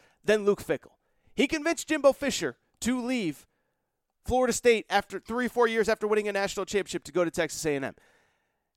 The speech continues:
It is not inconceivable that Scott Woodward gets in front of this guy, explains who he is, explains what he is about, explains how much L S U matters to him. Scott Woodward is from Baton Rouge. He loves the university and says,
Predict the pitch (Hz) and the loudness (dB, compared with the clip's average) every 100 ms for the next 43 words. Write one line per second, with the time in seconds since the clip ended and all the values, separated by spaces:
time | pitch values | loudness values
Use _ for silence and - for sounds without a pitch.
0 | _ 254 277 220 254 - 247 - 214 - | _ -2 -2 2 0 0 -4 -6 -8 -4
1 | 226 190 170 151 147 - 190 180 - 214 | -2 -2 -2 -2 -4 0 0 0 2 2
2 | 220 220 208 196 156 190 - 208 - 202 | 4 4 4 2 0 0 0 -4 -2 0
3 | 185 180 - 160 160 156 151 _ - - | 0 -2 -2 0 2 2 -2 _ -10 -8
4 | - 214 220 - 214 180 175 160 147 151 | 0 0 0 -4 -6 -4 -2 -2 -2 -6
5 | - 196 220 220 202 185 196 170 151 147 | -6 -2 -2 -2 -4 0 0 0 2 2
6 | 147 165 - 208 214 208 185 - 190 208 | 0 -6 -4 -4 -2 -2 -2 -2 0 0
7 | 196 202 185 190 185 - 175 175 - 180 | -2 -4 -2 0 0 -4 -6 -4 -2 0
8 | 180 180 170 151 - 190 185 175 165 170 | 0 0 -2 -4 -2 0 2 2 2 -2
9 | 160 165 175 151 170 165 180 175 160 190 | 0 2 2 0 -6 -4 -4 -6 2 4